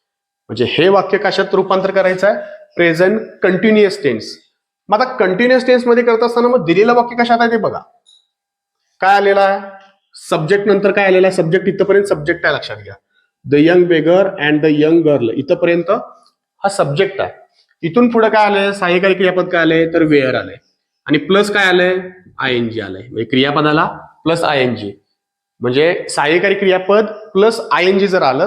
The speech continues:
तर तो काळ कुठला असतो, कंटिन्युअस असतो. मग where आले म्हटल्यानंतर काळ कोणता आहे, पास्ट, म्हणजेच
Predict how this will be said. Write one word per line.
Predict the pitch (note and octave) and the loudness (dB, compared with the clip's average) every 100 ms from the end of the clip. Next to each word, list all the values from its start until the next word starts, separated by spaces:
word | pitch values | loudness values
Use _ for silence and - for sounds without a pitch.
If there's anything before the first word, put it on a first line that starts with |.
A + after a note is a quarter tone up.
| G3+ | -2
तर | E3 | -4
तो | E3 | -4
काळ | E3 E3 | -2 -2
कुठला | E3 D#3+ D#3 | -2 -2 -2
असतो, | D3+ - | 0 -4
कंटिन्युअस | A3+ - A3 G3 G3+ D3+ C#3 | -4 -2 0 2 0 0 -2
असतो. | G#2+ - G#2 - _ _ - | -8 -12 -20 -20 _ _ -4
मग | E3 C#3 B2 - C3+ | -2 -2 -6 -6 0
where | F3 G#3 | 2 4
आले | G3 F3+ | 2 0
म्हटल्यानंतर | E3+ E3 E3 | 0 -2 -4
काळ | E3 D#3+ | -4 -4
कोणता | D#3+ D3 D#3 | -4 -4 -2
आहे, | A3+ - - _ _ _ _ - | -4 -8 -20 _ _ _ _ -2
पास्ट, | D#3+ D#3 - - - - _ _ _ _ _ _ _ - | 0 0 -4 -14 -18 -20 _ _ _ _ _ _ _ -6
म्हणजेच | C3 D3+ G3+ - | -2 2 0 -2